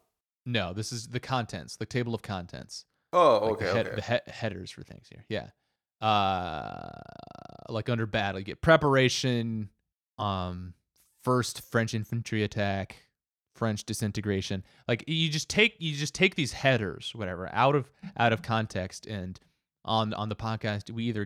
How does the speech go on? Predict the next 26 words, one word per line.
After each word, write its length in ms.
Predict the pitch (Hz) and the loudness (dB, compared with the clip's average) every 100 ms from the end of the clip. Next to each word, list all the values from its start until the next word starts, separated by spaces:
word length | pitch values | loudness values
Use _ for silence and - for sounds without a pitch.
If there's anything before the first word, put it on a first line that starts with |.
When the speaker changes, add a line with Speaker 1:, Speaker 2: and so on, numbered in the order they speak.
| 107 | -6
Speaker 1:
try 160 | - 123 | -4 -2
to 80 | 98 - | -2 0
guess 420 | 127 123 131 - | 4 4 4 0
what 220 | 131 123 | 0 0
it's 180 | 113 - | -2 -2
referring 500 | 117 - 123 117 123 | -4 0 0 2 0
to, 340 | 131 143 156 175 _ _ _ _ - | -2 -2 -4 -6 _ _ _ _ -2
or 440 | 110 110 104 101 | 2 4 4 2
you 200 | 95 104 | -2 -4
link 320 | 104 131 127 | 0 0 2
them 200 | 120 110 | 0 0
together. 600 | - 101 98 92 73 - - _ _ _ _ | -2 -2 -2 -2 -4 -8 -14 _ _ _ _
You 100 | 95 | -12
sort 180 | 90 98 | -6 -4
of 100 | 95 | -4
improvise 960 | 113 113 - 107 107 95 92 95 - - _ _ _ _ 101 | -4 -4 -4 -2 0 0 -2 -4 -6 -8 _ _ _ _ -10
the, 440 | 98 98 92 92 | -6 -4 -4 -2
uh, 40 | 113 | 0
Speaker 2:
Yeah. 280 | 98 - - - - - - - - | 2 2 -2 -12 -20 -18 -18 -12 -4
Speaker 1:
the 60 | |
link. 220 | 104 107 | -2 4
Speaker 2:
This 180 | 151 160 | 6 8
is, 120 | 190 - | 6 4
Speaker 1:
So, 120 | 110 - | -2 -2
so 160 | 123 | 2
Speaker 2:
this, 440 | 117 185 - - | 8 8 8 4